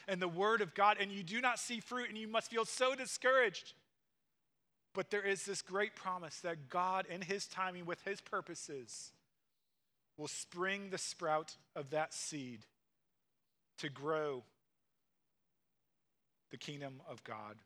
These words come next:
And so let's recap here. The surprising strategy of the kingdom of God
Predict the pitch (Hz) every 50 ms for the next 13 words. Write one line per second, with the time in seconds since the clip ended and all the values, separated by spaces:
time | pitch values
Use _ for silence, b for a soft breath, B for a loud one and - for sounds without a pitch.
0 | _ _ _ _ _ _ _ _ _ _ _ _ _ _ _ _ _ _ _ _
1 | _ _ _ - - - 147 - - 196 185 170 180 190 - - - - - -
2 | - 156 156 160 151 - - 127 120 - - 131 123 117 117 - _ _ _ _
3 | _ _ _ _ _ _ _ - 190 170 - 220 - - - 214 208 226 214 -
4 | 208 180 - - - 208 214 220 233 233 247 208 165 208 220 214 185 190 180 -
5 | - 214 208 202 196 180 147 180 170 156 160 175 208 220